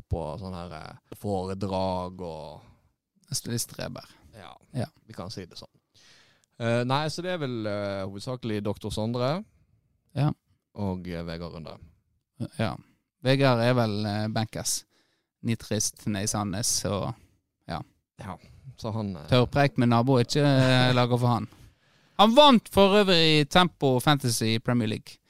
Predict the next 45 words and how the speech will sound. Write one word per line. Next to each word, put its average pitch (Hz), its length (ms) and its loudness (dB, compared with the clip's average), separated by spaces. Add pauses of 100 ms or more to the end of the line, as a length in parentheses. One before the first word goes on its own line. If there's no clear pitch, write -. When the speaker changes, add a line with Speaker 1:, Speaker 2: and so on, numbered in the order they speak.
(100)
Speaker 1:
Hvor 160 80 -6
Speaker 2:
i - 40 -2
år. 135 100 4
Speaker 1:
mange 156 280 0
Speaker 2:
Og 180 80 8
det 208 80 8
er 220 220 8
ikke 202 160 2
så 185 140 4
rart 185 300 6
når 135 280 4
han 123 580 4
har 131 480 0
ingenting 147 460 2
å 127 40 2
gjøre 120 180 4
på 113 140 0
Nei 107 120 0
Sandnes. 107 680 -2
Ingen 120 300 2
venner 113 360 0
eller 107 120 -2
noe 113 160 -4
som 117 140 -2
helst. - 420 -6 (580)
Speaker 1:
Nei. 123 80 -2
Speaker 2:
Sitter 110 380 0
foran 113 400 0
skjermen. 113 400 2 (540)
Speaker 1:
Ja, 123 180 -10
hvor 151 140 -12
mye, 156 160 -8
eh, 135 720 -2
går 139 240 0 (140)
i 123 40 -4
fôret 139 380 -2
på 127 160 -6
Runde-M-en 117 440 -2
da? 110 120 -2
Speaker 2:
Det 175 280 2
var 190 180 4
vel 147 360 4
sytten 147 380 0
hundre 117 960 0
grunker. 113 400 -6